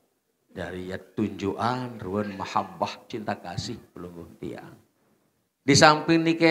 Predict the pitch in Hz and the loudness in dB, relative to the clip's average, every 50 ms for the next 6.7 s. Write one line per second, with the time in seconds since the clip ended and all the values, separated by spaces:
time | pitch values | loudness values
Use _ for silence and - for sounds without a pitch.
0 | 160 165 160 170 156 - - - - - - - _ _ _ _ _ _ _ _ | 6 6 6 4 4 2 -2 -12 -18 -20 -20 -20 _ _ _ _ _ _ _ _
1 | _ _ _ _ _ _ _ _ _ _ _ _ _ _ _ _ _ _ _ _ | _ _ _ _ _ _ _ _ _ _ _ _ _ _ _ _ _ _ _ _
2 | _ _ - 151 165 165 160 156 160 - 165 165 165 160 151 139 170 170 156 - | _ _ 2 4 4 4 4 2 2 6 8 10 10 8 6 2 -4 -4 -4 -4
3 | - 185 165 - - - 147 117 104 - - - _ _ - 131 151 160 160 156 | -4 -6 -10 -12 -8 -6 -6 -6 -6 -8 -16 -20 _ _ -2 0 0 0 0 -4
4 | 143 120 147 160 165 165 160 151 156 160 160 156 151 151 - - - 131 107 95 | -6 0 2 2 4 4 4 4 4 4 4 4 2 2 0 -2 -6 -6 -6 -10
5 | - - _ _ _ _ _ _ _ _ _ _ - 156 165 165 - - - 156 | -16 -20 _ _ _ _ _ _ _ _ _ _ -2 -2 0 0 0 -2 -2 0
6 | 147 151 165 160 143 131 139 139 - 147 - - - | 2 4 4 4 4 4 2 2 2 0 0 0 -4